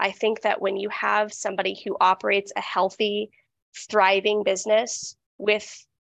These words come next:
the goal of impacting people, the planet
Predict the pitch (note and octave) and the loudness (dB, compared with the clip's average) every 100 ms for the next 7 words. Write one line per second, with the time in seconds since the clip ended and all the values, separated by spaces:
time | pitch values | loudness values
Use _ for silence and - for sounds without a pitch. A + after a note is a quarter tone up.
0 | _ F#3 G#3 F#3 - G3+ G3 A#3 C4+ C#4 | _ 0 0 2 4 6 8 8 6 2
1 | - G3 - G3 G#3 - G#3 - F3+ F#3 | 0 0 0 -4 -4 -4 -6 -4 -4 2
2 | A#3+ B3 C4+ C4 C4 A#3 B3+ - G#3 G#3 | 0 2 2 4 4 0 -4 0 2 4
3 | G3+ G3 - | 4 2 -4